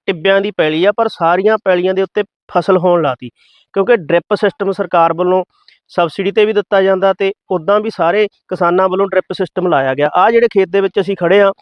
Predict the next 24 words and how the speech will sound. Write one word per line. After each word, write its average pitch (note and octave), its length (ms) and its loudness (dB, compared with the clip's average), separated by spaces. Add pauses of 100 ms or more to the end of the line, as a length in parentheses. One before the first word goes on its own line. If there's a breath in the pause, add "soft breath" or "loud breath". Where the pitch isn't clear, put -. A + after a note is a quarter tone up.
(340 soft breath)
ਇਹਦੇ G#3+ 180 4
ਵਿੱਚ B3+ 200 0
ਮੇਥੇ G#3 500 0
ਦੀ A3+ 120 -2
ਕਾਸ਼ਤ G#3+ 300 -2
ਕੀਤੀ F#3 280 -12
ਜਾਂਦੀ E3 240 -4
ਆ। F3+ 60 0 (300)
ਕਾਰਨ G#3 520 2 (680 soft breath)
ਕਿ A#3+ 180 0
ਇੱਥੋਂ A3+ 320 -2
ਦੇ A#3 100 4
ਲੋਕ F#3+ 340 0
ਆ G#3+ 60 2
ਜਿਹੜੇ A3 220 2 (600)
ਦੁਧਾਰੂ G3+ 480 2
ਪਸ਼ੂਆਂ F#3+ 360 0
ਨੂੰ F#3+ 160 0 (260)
ਮੇਥਾ F#3+ 420 -2
ਪੀਸ F#3+ 260 -10
ਕੇ G3+ 140 -4
ਪ-, F#3 180 -8 (100)
ਪਾਉਂਦੇ D#3 320 -2
ਨੇ, F#3+ 120 0